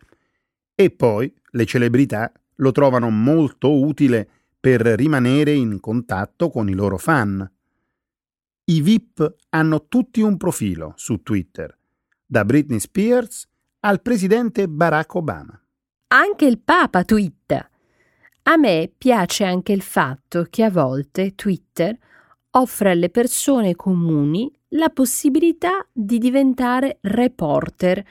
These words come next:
Speaker 2: quando capita loro di trovarsi nel posto giusto al momento giusto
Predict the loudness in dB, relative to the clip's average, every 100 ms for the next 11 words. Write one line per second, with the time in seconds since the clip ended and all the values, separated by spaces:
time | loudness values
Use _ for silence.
0 | -20 -20 _ _ 0 0 -4 -4 -2 0
1 | 0 0 -6 -2 2 2 2 0 -2 -2
2 | -4 0 2 4 2 0 -6 -8 -8 -2
3 | 0 -2 0 0 0 0 0 0 -2 -4
4 | -10 -4 -4 -2 0 2 2 0 2 0
5 | 0 -2 -2 -2 -4 -8 -2 -2